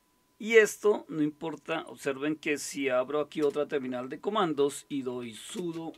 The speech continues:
synaptic, aquí me pide la contraseña, el adminis-, eh, la contraseña de,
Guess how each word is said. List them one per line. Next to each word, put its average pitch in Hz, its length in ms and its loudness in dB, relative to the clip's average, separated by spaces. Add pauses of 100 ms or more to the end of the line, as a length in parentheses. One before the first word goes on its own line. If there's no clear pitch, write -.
synaptic, 170 920 -8 (3000)
aquí 147 320 -4
me 165 140 0
pide 175 360 2
la 180 140 2
contraseña, 202 1000 2
el 147 160 0
adminis-, 123 440 0
eh, 123 180 -6
la 117 100 -4
contraseña 135 920 -2
de, 117 760 -2